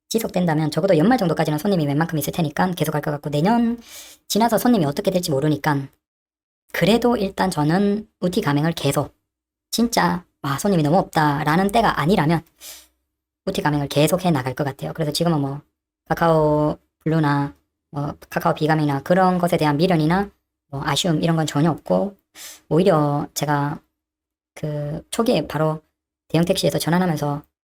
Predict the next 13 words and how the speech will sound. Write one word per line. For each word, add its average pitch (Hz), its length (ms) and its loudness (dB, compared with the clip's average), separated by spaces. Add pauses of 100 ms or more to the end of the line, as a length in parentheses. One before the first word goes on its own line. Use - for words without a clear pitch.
(340)
카블로 165 580 0
넘어가 170 320 2
버렸으면 143 560 0 (720)
또 180 100 2
묶였을 226 340 0
테니까 147 300 -4
이걸 180 220 0
경험을 175 260 2
전혀 143 200 0
못 147 160 0
해봤겠죠. 156 420 -4 (540)
근데 165 180 0
그렇게 196 1000 0